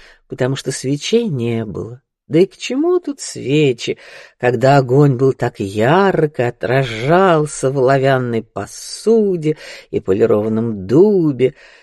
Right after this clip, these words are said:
Никому не нужно было работать в воскресенье вечером.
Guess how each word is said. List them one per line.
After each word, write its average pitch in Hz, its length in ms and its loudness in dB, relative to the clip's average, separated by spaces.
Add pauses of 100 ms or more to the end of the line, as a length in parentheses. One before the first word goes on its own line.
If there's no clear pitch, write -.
(160)
Никому 196 400 4
не 269 140 6
нужно 226 380 2
было 135 240 2
работать 143 800 2
в 160 100 -6
воскресенье 156 840 0
вечером. 127 800 -2